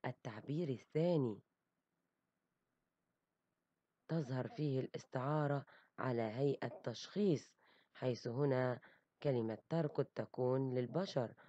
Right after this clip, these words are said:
فإذا هنا تشخيص للسحب، حيث يظهرها في هيئة إنسان يرقد. ممتاز ابنتي الحبيبة.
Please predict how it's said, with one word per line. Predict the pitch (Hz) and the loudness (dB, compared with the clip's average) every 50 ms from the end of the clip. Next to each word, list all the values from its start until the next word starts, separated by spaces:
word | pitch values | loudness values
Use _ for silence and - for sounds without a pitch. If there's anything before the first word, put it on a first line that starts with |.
| - _ _ _ _ _ _ _ _ _ | -20 _ _ _ _ _ _ _ _ _
فإذا | - - - 165 156 120 135 120 | -4 0 2 2 2 4 2 0
هنا | 113 110 110 120 135 135 131 131 139 143 135 - - - _ _ _ | 0 -2 -2 0 2 4 4 4 4 2 0 -4 -10 -20 _ _ _
تشخيص | 107 107 - - - - 127 127 131 - - - | -8 -6 -6 -8 -6 -2 0 0 0 -2 -2 -2
للسحب، | 156 151 - - - 190 196 156 151 131 - - - - - - _ _ _ | -2 -2 -2 -2 0 0 0 2 2 0 0 -2 -10 -20 -20 -20 _ _ _
حيث | - - 160 156 147 135 - - - 131 127 127 160 - - _ _ _ - | -4 2 4 4 4 4 0 0 0 0 0 0 -2 -6 -16 _ _ _ 0
يظهرها | 123 123 107 101 123 131 139 143 131 120 127 131 127 127 | 0 0 0 -2 -2 0 0 0 0 0 0 2 2 0
في | 117 - 123 117 110 107 | -2 -2 -4 -4 -4 -2
هيئة | 113 127 135 - - - - - - - | 0 0 0 0 0 -4 -6 -6 -4 -4
إنسان | 113 113 107 98 - - 110 107 110 117 127 131 - - _ _ _ _ _ - | -2 -2 -2 -4 -4 -4 -2 0 0 0 -2 -4 -6 -14 _ _ _ _ _ -4
يرقد. | 110 120 143 165 165 160 - - 117 110 - - _ _ - _ _ _ _ _ _ _ _ _ _ _ _ _ - | -2 0 2 0 0 -2 -4 -6 -6 -6 -6 -12 _ _ -20 _ _ _ _ _ _ _ _ _ _ _ _ _ -8
ممتاز | 107 104 101 98 - - 131 147 143 123 127 | -8 -8 -8 -8 -6 -2 0 0 0 0 0
ابنتي | - - 101 104 107 - - | -2 -4 -2 -4 -6 -6 -8
الحبيبة. | 104 98 - 113 107 - 147 170 180 160 127 110 95 | -10 -8 -6 -6 -4 -2 0 0 2 2 0 -4 -4